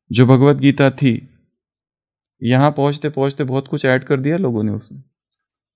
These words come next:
अपना अपना डाला। उनको लगा ये थोड़ा अपूर्ण है, मैं अपना डालता हूं थोड़ा।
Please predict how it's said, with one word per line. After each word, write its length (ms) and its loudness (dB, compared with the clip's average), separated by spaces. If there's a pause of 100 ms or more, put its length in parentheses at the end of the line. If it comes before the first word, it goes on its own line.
अपना 300 0
अपना 200 0
डाला। 560 -6 (500)
उनको 240 4
लगा 200 6
ये 160 4
थोड़ा 220 2
अपूर्ण 400 0
है, 80 -4
मैं 180 0
अपना 320 0
डालता 320 -2
हूं 100 -4
थोड़ा। 260 -20